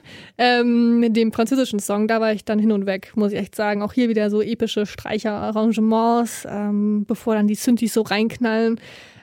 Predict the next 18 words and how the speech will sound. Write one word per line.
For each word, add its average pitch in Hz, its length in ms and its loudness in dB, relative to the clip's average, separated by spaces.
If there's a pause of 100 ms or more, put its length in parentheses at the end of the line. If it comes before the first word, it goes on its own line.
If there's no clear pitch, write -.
Ähm, 220 360 2
und 254 160 2
der 233 80 2
französische 233 540 0
Gesang 196 340 -2
ist - 140 -10
natürlich - 480 -14
immer, 285 300 2 (200)
immer 294 240 2
schön 285 380 0
und, 226 240 0
äh, 220 320 -2
ja, 220 240 0
bei 233 140 -2
ihr 226 260 0
auch 277 220 2
vor - 180 -4
allem. 285 300 0